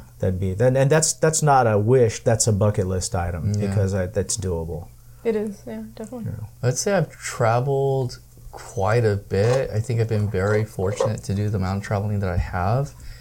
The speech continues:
Speaker 2: But bucket list is traveling the world just without limit, n-, no
Speaker 3: Mm-hmm.
Speaker 2: budget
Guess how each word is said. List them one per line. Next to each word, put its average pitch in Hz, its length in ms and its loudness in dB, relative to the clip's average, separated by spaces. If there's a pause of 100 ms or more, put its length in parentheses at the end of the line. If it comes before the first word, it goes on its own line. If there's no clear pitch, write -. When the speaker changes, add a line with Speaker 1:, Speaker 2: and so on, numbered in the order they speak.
(680)
Speaker 2:
But 110 440 2 (240)
bucket 113 420 0
list 117 280 2
is 110 280 -4 (140)
traveling 107 500 2
the 104 60 0
world 98 380 0
just - 420 -2
without 107 540 2
limit, 101 560 0
n-, 107 300 -4
no 113 220 4
Speaker 3:
Mm-hmm. 240 320 0 (340)
Speaker 2:
budget 113 480 0